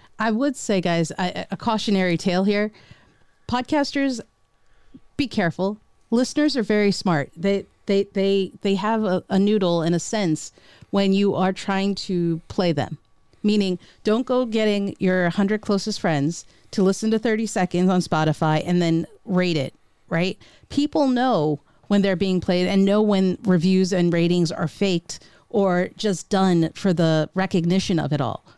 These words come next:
right? You have to determine what's important to you for your success. Is it the engagement of your listeners? Is it them leaving a one-time rating and review? And don't try to spread your listener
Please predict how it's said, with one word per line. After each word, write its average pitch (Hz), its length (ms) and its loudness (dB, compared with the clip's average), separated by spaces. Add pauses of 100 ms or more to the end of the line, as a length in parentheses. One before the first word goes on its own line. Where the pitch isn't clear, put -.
(120)
right? 180 260 -2 (320)
You 254 180 0
have 285 180 -2
to 277 80 -4
determine 180 560 -2
what's 226 240 -2
important 208 480 0
to - 100 -6
you 170 160 -2
for 185 100 -4
your 165 160 0
success. - 680 -6 (640)
Is 185 180 -2
it 185 120 -2
the - 160 -4
engagement 196 720 2 (140)
of 233 160 -2
your 247 100 2
listeners? 262 560 -2 (320)
Is 175 220 -2
it 175 260 -2 (100)
them 208 280 2
leaving 214 260 2
a 190 80 4
one-time 196 540 2
rating 190 320 4
and 190 80 2
review? 180 400 2 (480)
And 214 280 -2
don't 226 240 2
try 240 600 0
to 208 160 2
spread 208 540 -2
your 196 180 2
listener 180 560 0